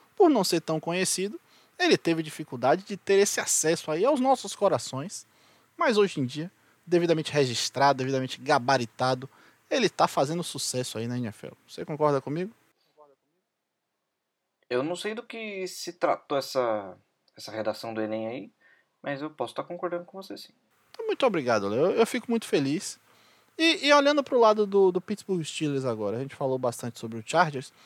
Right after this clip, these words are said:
Speaker 1: mas eu queria saber o que, que você enxerga indo pra frente, né, dessa equipe. É uma equipe que, como a gente já falou aqui algumas vezes, tá numa divisão complicada, né, uma divisão que eu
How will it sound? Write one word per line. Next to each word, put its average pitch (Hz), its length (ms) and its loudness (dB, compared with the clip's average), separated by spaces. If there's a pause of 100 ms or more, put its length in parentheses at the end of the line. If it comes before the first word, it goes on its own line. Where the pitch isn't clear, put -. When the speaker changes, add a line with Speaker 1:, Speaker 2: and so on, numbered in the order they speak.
(340)
Speaker 1:
mas 254 140 0
eu 247 100 4
queria 247 160 10
saber 240 340 6
o 277 60 -14
que, 320 120 0
que 294 80 -4
você 339 220 2
enxerga 262 580 4 (460)
indo 320 260 4
pra 233 220 4
frente, 147 460 -2
né, 135 180 -2
dessa 131 240 -4
equipe. 120 420 -12 (540)
É 165 80 -4
uma 170 100 0
equipe 180 240 -8
que, - 80 -20
como 185 200 -2
a - 20 0
gente 185 220 -4
já 185 80 4
falou 175 240 2
aqui 170 160 0
algumas 160 300 2
vezes, 143 340 -2 (420)
tá 185 100 6
numa 233 140 4
divisão 185 300 0
complicada, 170 1000 2
né, 151 160 -4
uma 160 120 -4
divisão 147 400 -4
que 127 480 -8
eu 135 200 -8